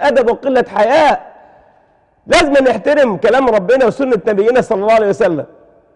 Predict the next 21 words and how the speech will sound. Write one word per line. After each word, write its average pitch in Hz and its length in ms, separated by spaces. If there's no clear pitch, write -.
لازم 294 320
نقف 269 640
عند 262 140
حدودنا 226 580
ونوقر 285 560
قرآننا 247 680
ونوقر 269 500
ربنا. 262 300
"ما 247 160
لكم 254 360
لا 240 120
ترجون 240 480
لله 233 400
وقارا". 180 480
فيا 202 200
ريت 320 300
نتوب 233 340
إلى 220 100
الله 233 120
عز 208 160
وجل. 170 260